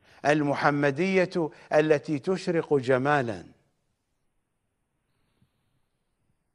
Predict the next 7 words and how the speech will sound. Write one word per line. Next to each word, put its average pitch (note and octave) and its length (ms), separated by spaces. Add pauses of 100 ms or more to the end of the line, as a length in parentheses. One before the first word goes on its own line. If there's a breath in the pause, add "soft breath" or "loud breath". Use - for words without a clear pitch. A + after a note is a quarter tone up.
(1400)
رحمتي F#3+ 1120
سبقت F3+ 760
غضبي. B2 560 (220)
الرحمة G#3 840 (800 soft breath)
عنوان F#3+ 920
للجمال، D3+ 960 (1400)
والغضب E3 920